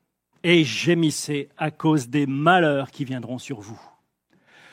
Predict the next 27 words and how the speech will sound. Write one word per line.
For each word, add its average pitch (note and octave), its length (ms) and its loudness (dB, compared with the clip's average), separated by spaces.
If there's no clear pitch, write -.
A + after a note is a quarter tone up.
Vos E3 140 4
richesses G#3+ 400 6
sont F#3+ 160 2
pourries F#3 460 2
et E3+ 80 2
vos F3 200 8
vêtements G3+ 480 4
sont E3+ 300 -2
rongés F#3+ 480 2
par D#3 220 -4
les C#3+ 100 -2
teignes. B2+ 500 -6
Votre E3+ 460 0
or D#3+ 540 0
et D#3+ 120 -4
votre D#3+ 340 -4
argent D3 500 -2
sont F#3+ 340 2
rouillés, D3+ 680 2
et E3+ 80 4
leur F#3+ 180 6
rouille F#3+ 400 6
s'élèvera A3+ 720 4
en F#3 140 0
témoignage D#3+ 720 0
contre D#3+ 320 -4
vous D3+ 260 -4